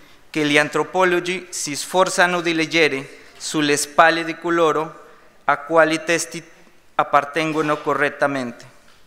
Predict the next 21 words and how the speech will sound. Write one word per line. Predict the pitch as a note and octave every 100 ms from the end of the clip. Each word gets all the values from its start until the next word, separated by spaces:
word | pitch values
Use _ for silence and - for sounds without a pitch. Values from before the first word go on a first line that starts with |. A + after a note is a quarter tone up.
| - - - - -
Qualunque | D#3 D3 D#3+ F#3+ G3+ G3+ F#3+
sia | - F#3+ F3 C#3+ -
il | C#3+ C#3
livello | C#3+ D3+ D#3+ D3 C#3+ -
a | C#3+
cui | D3+ C#3+
lavora | C#3 D3 D#3 C3+ C3+ - - -
e | C#3+
per | C#3 C#3 C3+
quanto | E3 E3+ F3+
complessa | - D#3 D#3+ E3 D#3+ D#3
possa | - - D3 D3 D#3 D3 -
essere | C#3+ E3 D3+ C#3
la | C#3
materia, | D3+ D#3+ G3 D#3 D3+ D#3+ - - - -
il | - C#3
principio | D3 C#3+ D#3+ F#3+ F3+ F3
guida | F3 F3+ E3 F3 - - -
è | D#3+
lo | D#3 D#3
stesso. | - - A#2+ -